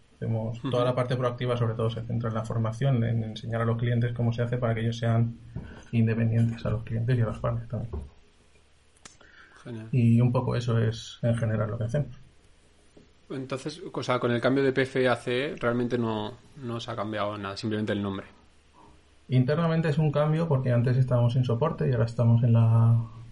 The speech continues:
Speaker 1: en el departamento de, que se llama Customer Success. Entonces, an-, antes éramos una parte un poco más reactiva y ahora somos completamente proactivos, aunque todavía
Speaker 2: Ok.
Speaker 1: seguimos colaborando con soporte.
Speaker 2: Vale,
Speaker 1: Estamos
Speaker 2: vale,
Speaker 1: un poco
Speaker 2: genial.
Speaker 1: en medio de soporte,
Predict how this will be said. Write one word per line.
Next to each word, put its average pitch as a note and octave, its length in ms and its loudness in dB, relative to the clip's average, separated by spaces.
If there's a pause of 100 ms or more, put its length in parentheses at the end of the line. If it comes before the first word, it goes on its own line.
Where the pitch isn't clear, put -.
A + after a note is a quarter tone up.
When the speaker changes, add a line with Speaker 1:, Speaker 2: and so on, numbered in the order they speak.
(180)
Speaker 1:
en A#2+ 120 2
el A#2 100 6
departamento A2+ 560 2
de, A2 140 2
que - 100 -6
se - 80 -6
llama A2+ 200 0
Customer A#2 360 2
Success. C#3+ 500 -4 (760)
Entonces, A#2+ 360 2
an-, A#2 220 4
antes A#2+ 240 0
éramos B2 460 2 (100)
una B2 240 4
parte A#2+ 180 4
un A#2 120 4
poco A#2 160 4
más A2+ 160 2
reactiva D#3 420 -2 (380)
y A#2 300 2
ahora A2+ 300 2
somos A#2 240 2
completamente A2 540 0
proactivos, A2 580 -6 (220)
aunque A2 240 -2
todavía A2 380 0
Speaker 2:
Ok. G#2+ 60 -6
Speaker 1:
seguimos G#2+ 340 -8
colaborando G#2+ 480 0
con G#2+ 100 -4
soporte. - 400 -10 (1120)
Speaker 2:
Vale, A2+ 220 -4
Speaker 1:
Estamos A#2+ 220 2
Speaker 2:
vale, B2 80 6
Speaker 1:
un B2 60 4
poco B2+ 200 2
Speaker 2:
genial. A#2+ 100 4
Speaker 1:
en A#2+ 60 6
medio B2 480 2
de A#2 560 2
soporte, C3 840 0